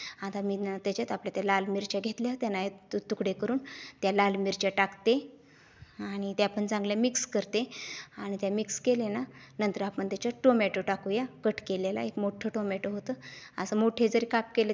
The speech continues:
तरी काही हरकत नाही, नंतर ते तेलात मॅश होते आणि सांबरमध्ये काय अशा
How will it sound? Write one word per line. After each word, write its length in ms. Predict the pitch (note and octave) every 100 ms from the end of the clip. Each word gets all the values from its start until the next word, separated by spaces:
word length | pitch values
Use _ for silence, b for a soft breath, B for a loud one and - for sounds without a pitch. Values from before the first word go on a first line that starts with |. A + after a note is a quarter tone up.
| G#3
तरी 100 | G#3
काही 220 | A3+ A3
हरकत 360 | A3 G#3+ G3
नाही, 120 | - G3
नंतर 320 | G#3 G3+ G3
ते 80 | G3+
तेलात 280 | G#3+ G3 G3
मॅश 280 | G#3+ A3+ -
होते 300 | - G#3+ B3 -
आणि 340 | G3 G3 G3+
सांबरमध्ये 560 | G#3+ A3 G#3+ G#3 G3+ G3+
काय 100 | G#3
अशा 140 | G#3